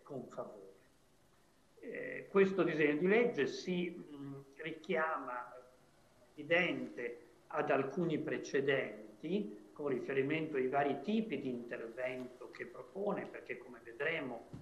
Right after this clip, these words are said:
è un disegno di legge piuttosto eterogeneo e conseguentemente si, eh, sviluppa secondo canali differenziati, pur attuando l'unico principio appunto della democrazia paritaria.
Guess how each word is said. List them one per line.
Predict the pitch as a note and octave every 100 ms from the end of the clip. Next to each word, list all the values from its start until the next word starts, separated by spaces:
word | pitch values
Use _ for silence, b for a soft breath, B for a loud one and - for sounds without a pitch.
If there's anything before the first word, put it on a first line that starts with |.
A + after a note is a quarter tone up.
| - -
è | E3 D#3 D#3
un | C#3
disegno | C3+ C3 C#3+ C3+
di | C3+
legge | D3 - -
piuttosto | - - D#3 - -
eterogeneo | - C3+ C3+ B2+ B2 A#2+ B2+ G#2+ G#2+ - D3 F#3+ B B -
e | A#2+
conseguentemente | B2 - D#3+ F3+ G3 F#3+ D3+ A#2+ A#2 - D3 -
si, | - - D#3 D#3 -
eh, | C3+ B2 A#2+ A#2+ - - -
sviluppa | - C3+ F3+ - - - D#3 D#3+
secondo | - D#3+ - C#3 B2+ B2 C#3 C#3
canali | D#3+ B2+ A#2+ A#2+ C3 C3+
differenziati, | C#3 - B2+ B2 B2 - D3+ C#3+ C3 - - -
pur | F3 D3+ A#2 - -
attuando | F3+ - D3 B2+ B2+ C3 C3 C#3
l'unico | D3 D3+ B2+ -
principio | - F#3+ F#3 - - - - - -
appunto | - - - - -
della | C3 A#2+ A#2
democrazia | A#2 B2+ B2 A#2+ - - A2
paritaria. | - A#2+ A#2 B2+ A#2 A#2 A#2 A#2+